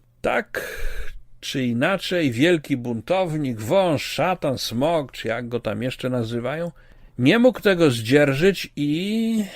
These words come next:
jeszcze mu się zdawało, że ma szansę, że skoro aż tak wielka liczba, bo aż trzecia część bytów anielskich wzięła jego stronę,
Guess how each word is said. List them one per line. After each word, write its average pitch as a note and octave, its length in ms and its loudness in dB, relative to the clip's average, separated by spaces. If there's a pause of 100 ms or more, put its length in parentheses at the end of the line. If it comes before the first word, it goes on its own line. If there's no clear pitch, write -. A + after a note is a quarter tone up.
(120)
jeszcze E3+ 500 0
mu C#3+ 140 2
się D3+ 220 0
zdawało, A#2+ 840 -2 (440)
że A#2 240 2
ma G#3 180 2
szansę, C#3+ 720 -2
że A2+ 140 -4
skoro E3 400 0
aż - 260 -4
tak E3+ 300 -2
wielka D#3 460 0
liczba, B2+ 540 -2
bo A2 260 -2
aż - 320 -8
trzecia G3 520 0
część A#2 420 -4
bytów D3+ 400 -4
anielskich C3+ 600 -6
wzięła C#3+ 340 0
jego A#2+ 260 0
stronę, C3+ 640 -6